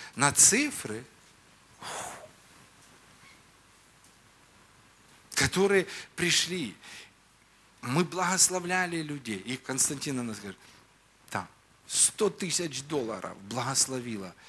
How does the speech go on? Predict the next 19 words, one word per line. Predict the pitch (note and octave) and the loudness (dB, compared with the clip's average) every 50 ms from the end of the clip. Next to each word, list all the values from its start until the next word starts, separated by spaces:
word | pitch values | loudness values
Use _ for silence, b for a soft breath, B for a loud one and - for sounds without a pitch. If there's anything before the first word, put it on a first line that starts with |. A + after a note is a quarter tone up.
| B B B - | B B B -6
людей». | G#2+ A#2+ B2+ B2+ A2+ A2 F#2+ F2 - - - - - - - - - - - - - - - - - - _ _ - - - _ _ - - - - - _ - _ - - - - - - - - | -4 -4 -4 -4 -4 -8 -8 -8 -8 -14 -20 -20 -20 -16 -14 -14 -14 -14 -20 -20 -20 -20 -20 -20 -20 -20 _ _ -20 -20 -20 _ _ -20 -20 -20 -20 -20 _ -20 _ -20 -20 -20 -20 -20 -20 -14 -8
Почему? | - C#3+ - - G3+ F3 | -4 0 0 0 0 0
Потому | C3 C3 D3 F3 F3+ | -2 -2 -2 0 0
что, | E3+ - E3 C#3 B B B B B - | 0 0 -2 -4 B B B B B -10
я | - A#2 C#3 D3+ | 0 2 2 2
скажу, | - - E3 E3 D#3 E3+ D#3 - B B B B B B B | 2 0 0 -2 0 0 -2 -4 B B B B B B B
вот, | B D#3 D#3+ - - | B -4 -4 -4 -6
вот | D3 F#3 F3+ | -6 -4 -4
знаете, | E3+ G#3+ C#4+ D#4 C#4+ - - F#3+ E3 E3 - - B B B B B B B B B - - | -2 -4 -2 -4 -4 -2 -2 -2 -2 -2 -6 -18 B B B B B B B B B -12 -6
э, | C3 A#2+ A2+ A2 G#2+ G2+ F#2+ - - - - - - - | -4 -2 0 0 0 -2 -4 -10 -16 -20 -20 -20 -20 -16
мы | - B2+ E3+ G#3 A3 G#3+ - - - - - - - - | -8 -2 0 0 2 0 -2 -4 -10 -20 -20 -20 -14 0
долгие | - F#3+ A#3 A3 F3+ - F3+ F#3 | 2 4 4 4 0 -2 -2 -2
годы, | E3+ E3+ F3+ F3+ E3 - - - | 0 0 0 -2 -2 -2 -4 2
«Богатство | - F3+ G#3 B3 - - - A3+ | 2 2 2 2 -6 -4 -4 -4
нечестивых | A#3+ A#3+ - - A3 - - A#3+ A3+ A3 G3 | -4 -2 -2 -4 -4 -4 -4 -6 -6 -6 -8
перейдёт | - - A3+ B3 A3 B3 A#3 G#3 | -4 -4 -4 -2 -2 -4 -4 -4
в | - | -4
руки | A#3 A3+ G3+ A#3 | -8 -6 -6 -8
праведных». | G3+ - - F#3 F3+ F3 D#3 C3+ A#2+ - G#2+ F#2+ | -10 -4 -2 0 0 0 -2 -6 -10 -12 -14 -16